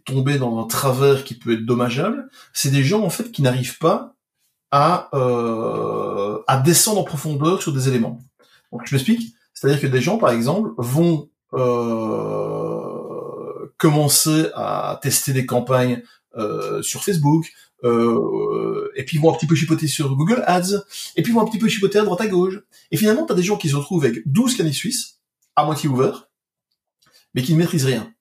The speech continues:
Donc souvent, ce qu'on dit, c'est toujours, c'est de maîtriser d'abord quelque chose, et puis après, perdre du temps sur les autres domaines.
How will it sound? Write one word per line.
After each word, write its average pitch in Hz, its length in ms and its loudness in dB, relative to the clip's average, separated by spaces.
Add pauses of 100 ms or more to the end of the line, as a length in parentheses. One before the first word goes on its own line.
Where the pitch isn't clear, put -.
(480)
Donc - 80 -8
souvent, 208 180 4
ce 226 60 2
qu'on - 240 -12
dit, - 80 -20
c'est 127 80 -4
toujours, 214 160 0
c'est 123 160 -4
de 127 60 -2
maîtriser 160 260 -2
d'abord 135 160 -2
quelque 113 140 -4
chose, - 340 -4 (840)
et 139 120 2
puis 175 100 2
après, 220 460 0
perdre 175 180 2
du 160 120 2
temps 180 160 -2
sur 151 100 -2
les 135 80 2
autres 139 120 0
domaines. 117 380 -2